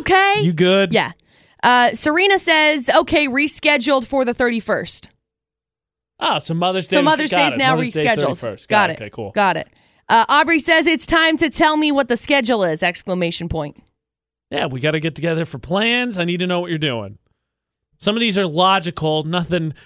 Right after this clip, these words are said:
Speaker 2: too beautiful about how I love my mom and thank you for the strength and passion you provided. None of that.
Speaker 1: Nope.
Speaker 2: None of that.
Speaker 1: Well, we had to wait to be able to do it because we wanted to make sure that the last message you sent your mom wasn't,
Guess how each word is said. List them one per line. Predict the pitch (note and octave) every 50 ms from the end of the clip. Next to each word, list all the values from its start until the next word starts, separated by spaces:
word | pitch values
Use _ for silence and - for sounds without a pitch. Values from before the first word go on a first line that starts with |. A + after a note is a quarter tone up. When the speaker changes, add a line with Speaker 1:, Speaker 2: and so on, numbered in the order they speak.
| _ _ -
Speaker 2:
too | - F3 F3+
beautiful | D#3 D#3+ F3 E3+ E3+ D3+ - E3 E3 D#3+
about | C#3+ D#3 D3+ C#3
how | C#3+ D3+ D3 D3
I | D3
love | C#3+ C#3 D#3 D#3 C3+ D3
my | D3+ C#3+
mom | D3 D3 C#3+ C#3+ C#3+ C#3+ C#3+ C#3
and | C3 B2
thank | - C#3+ C#3+ C#3+ - -
you | D3 C3
for | - C#3+
the | B2 C3
strength | - - - D#3 D3 C#3+ C#3 C3+ - -
and | C3 A#2
passion | - C#3+ C3+ C3+ C3+ - - C#3+ C3+
you | C3
provided. | B2 - B2 A2+ C3+ C3+ C3+ C3+ C3+ B2
None | C3 C#3+ C#3 C#3+
of | C#3 C3+
that. | C3+ B2
Speaker 1:
Nope. | A#2 G3 G3 _ _ _ _ _ _ _ -
Speaker 2:
None | - C#3 D3+ E3+
of | F3+
that. | F3 F3+ E3+ D#3+ D3 B2+ D3+ - - _
Speaker 1:
Well, | - G#4 A4+
we | A#4+ B4 B4+
had | C#5+ B4 B4 A4
to | D4
wait | C#4 E4+ F#4+ G#4 G4 F4 C#4 - -
to | - D4
be | A#3 C#4 D4
able | D4 B3+ C4
to | B3 G#3+
do | - D#4+ E4+
it | D#4 A#3 F#3
because | A3 - A#3+ G3+
we | B3+
wanted | B3 C4 C4+ C4+ C4+
to |
make | B3+ B3 B3 -
sure | - - C#4 C#4 C4+ B3
that | G3+ G3 -
the | G3+ G3
last | G3+ G3+ G3 - -
message | A3 G3+ G3 - G3 F3+
you | G3+ F#3+
sent | - A3+ G3+ E3
your | F2 F#3
mom | F#3+ G#3+ C#4+ D#4 D4+ A#3 G3+ G3+ G3 G3+
wasn't, | G3 F#3 G#3 A3+ B3 C4 B3 G3 A3+ G#3 F#3+ F#3 F#3 - - - - -